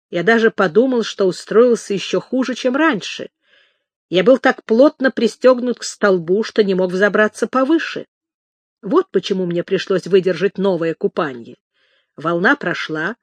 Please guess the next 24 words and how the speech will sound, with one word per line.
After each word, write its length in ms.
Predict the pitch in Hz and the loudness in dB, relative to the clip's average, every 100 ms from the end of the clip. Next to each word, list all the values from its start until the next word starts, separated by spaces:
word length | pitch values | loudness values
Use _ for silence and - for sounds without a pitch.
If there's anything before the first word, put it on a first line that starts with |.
| _ | _
я 140 | 175 175 | -6 -6
остался 440 | - 180 170 - | -4 -4 -4 -6
на 140 | 175 160 | -6 -6
месте, 500 | 160 147 - 240 269 _ _ _ | -6 -8 -10 -10 -10 _ _ _
но 120 | 180 | -6
какой 280 | - 160 175 | -6 -4 -2
в 40 | |
этом 260 | 175 - 208 | -2 -4 -8
толк? 480 | - 311 269 - - _ _ _ _ _ _ _ | -2 -2 -2 -8 -20 _ _ _ _ _ _ _
Я 120 | 190 | 0
скоро 300 | - 285 269 | 4 6 6
задохнусь 680 | 214 220 220 - 262 359 - | 6 4 4 2 2 2 0
от 160 | 220 - | -4 -2
таких 340 | 196 196 - | -2 -2 -2
повторных 580 | 202 - 202 170 165 - | -6 -2 -2 0 -4 -4
купаний. 600 | 202 - 139 117 113 _ _ _ _ _ _ _ _ | -6 -4 -10 -10 -18 _ _ _ _ _ _ _ _
Силы 440 | - - 220 240 240 | -14 -2 4 4 4
меня 260 | 208 202 | 4 2
оставят, 540 | 190 - 190 170 185 226 _ _ _ _ - | 0 -4 -4 -2 -4 -8 _ _ _ _ -4
я 220 | 180 262 | 0 0
соскользну 640 | - 190 - 180 160 175 | 0 -4 -2 -2 0 -2
вниз 360 | 151 160 170 - | -2 -4 -4 0
и 40 | |
утону. 520 | 196 196 240 277 311 | -2 0 0 0 -2